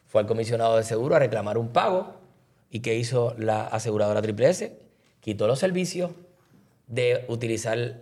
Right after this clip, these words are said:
los pacientes de Triple S, las facilidades de ima San Pablo. De hecho, fueron al Departamento de Justicia, el Departamento de, de, de Justicia,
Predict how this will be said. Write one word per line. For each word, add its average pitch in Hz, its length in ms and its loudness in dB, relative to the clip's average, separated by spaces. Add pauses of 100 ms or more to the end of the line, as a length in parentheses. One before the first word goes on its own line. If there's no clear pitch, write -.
los 110 220 -6
pacientes 113 380 -2
de 120 80 2
Triple 120 320 0
S, 185 200 -2
las 120 140 -2
facilidades 110 420 -2
de 143 60 2
ima 139 160 0
San 135 160 -2
Pablo. 107 200 0
De 104 100 0
hecho, 147 180 0
fueron 123 300 0
al 156 400 0
Departamento 117 540 2
de 156 60 8
Justicia, 165 380 2
el 117 80 -2
Departamento 113 640 -2
de, 107 200 -8
de, 98 160 -10
de 98 180 -10
Justicia, 98 500 -14